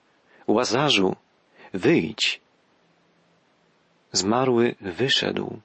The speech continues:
Nogi i ręce miał owinięte opaskami,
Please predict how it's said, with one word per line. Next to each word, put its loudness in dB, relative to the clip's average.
Nogi -2
i 2
ręce -2
miał 2
owinięte 0
opaskami, -4